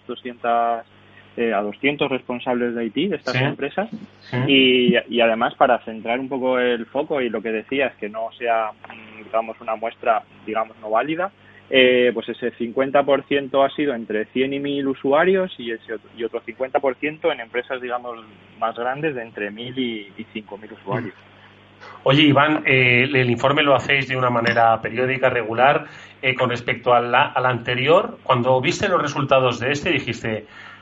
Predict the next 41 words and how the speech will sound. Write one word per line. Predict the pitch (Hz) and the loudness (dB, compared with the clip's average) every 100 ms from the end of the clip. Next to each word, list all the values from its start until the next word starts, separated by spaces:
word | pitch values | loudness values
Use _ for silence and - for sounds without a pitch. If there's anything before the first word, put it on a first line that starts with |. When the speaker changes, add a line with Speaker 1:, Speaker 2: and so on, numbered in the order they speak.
| - | 0
Speaker 2:
"Bueno, | 156 147 131 135 - | 4 6 4 2 2
era | 160 | 4
lo | 165 160 | 4 4
que | 160 | 0
esperaba, | - 147 143 170 | 0 4 6 6
pero | 165 131 | 4 2
vaya | 127 147 180 | 2 2 2
pasada". | 175 107 - 117 98 - - | 2 2 2 2 0 -12 -4
¿Qué | 165 | 0
dijiste? | 202 - - | 2 0 0
¿Cuál | 123 | 2
fue | 165 180 | 2 4
tu | 180 | 2
reacción | 170 147 - 117 | 2 -2 -6 -6
<laughs> | 110 | 0
cuando | 147 127 | 0 2
ves | 147 143 | 0 0
los | 147 | -4
primeros | 151 151 147 135 | -8 -10 -8 -6
datos? | 135 113 120 90 - - - - - - - - - - - | -6 -6 -8 -14 -20 -20 -20 -20 -20 -20 -20 -20 -20 -20 -2
Speaker 1:
Bueno, | 127 139 123 | 4 4 4
pues | 120 | 2
la | 117 | 2
verdad | 120 | 2
que | 135 | 0
te | 143 | -2
sorprende | 147 147 147 147 156 | -2 -2 -2 -2 -2
que | 139 | 0
hay | 131 | 0
muchas | 135 139 131 | -2 -6 -6
cosas | 131 135 | -8 -8
que | - | -6
no | 127 120 | -6 -2
cambian. | 139 143 131 131 | 0 0 0 -2
O | 113 | -8
sea, | - | -12
por | 101 110 | -8 -6
ejemplo, | - 120 127 127 | -6 -2 4 4
el | 123 | 4
hecho | 120 135 | 0 -2
de, | 127 127 123 123 | 0 0 0 0